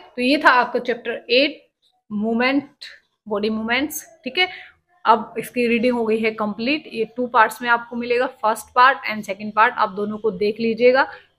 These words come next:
कल हम करेंगे इसके क्वेश्चन आंसर्स, जो आपके लिए बहुत हेल्पफुल हो जाएंगे, ईजी हो जाएंगे,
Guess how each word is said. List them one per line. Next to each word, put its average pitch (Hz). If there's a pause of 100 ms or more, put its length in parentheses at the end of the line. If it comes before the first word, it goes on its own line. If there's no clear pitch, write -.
कल 277
हम 247
करेंगे 185
इसके 294
क्वेश्चन 202
आंसर्स, 185 (100)
जो 240 (320)
आपके 190
लिए 226
बहुत 202 (160)
हेल्पफुल 226
हो 254
जाएंगे, 233
ईजी 240
हो 240
जाएंगे, 214